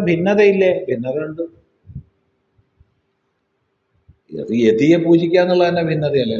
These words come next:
ലോകത്തിൽ എല്ലാവരെയും ഒരുപോലെ പൂജിക്കേണ്ടതല്ലേ? ഒരു വ്യത്യാസമില്ലാതെ ഗൃഹസ്ഥരാണോ ബ്രഹ്മചാരിയാണോ വാനപ്രസ്ഥനാണോ സന്യാസിയാണോ നോക്കാതെ എല്ലാവരെയും പൂജിക്കേണ്ടതാണ്. അപ്പൊ അത് ഒരു ഭേദം കൽപ്പിച്ചു. ഭേദത്തിൽ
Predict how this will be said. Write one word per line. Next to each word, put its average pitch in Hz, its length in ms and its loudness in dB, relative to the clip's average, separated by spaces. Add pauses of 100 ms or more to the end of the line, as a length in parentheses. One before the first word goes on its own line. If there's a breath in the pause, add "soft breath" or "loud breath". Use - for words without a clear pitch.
ലോകത്തിൽ 147 360 -2
എല്ലാവരെയും 170 320 0
ഒരുപോലെ 170 340 2
പൂജിക്കേണ്ടതല്ലേ? 127 640 -18 (2500)
ഒരു 165 140 0
വ്യത്യാസമില്ലാതെ 160 800 0
ഗൃഹസ്ഥരാണോ 131 720 -2 (680 soft breath)
ബ്രഹ്മചാരിയാണോ 143 880 0
വാനപ്രസ്ഥനാണോ 143 800 -6 (100)
സന്യാസിയാണോ 139 680 -6 (120)
നോക്കാതെ 139 420 -4
എല്ലാവരെയും 175 380 0
പൂജിക്കേണ്ടതാണ്. 190 600 -6 (1500)
അപ്പൊ 165 180 -6
അത് 180 80 0 (160)
ഒരു 220 160 0
ഭേദം 202 320 2
കൽപ്പിച്ചു. 151 420 0 (600)
ഭേദത്തിൽ 190 460 0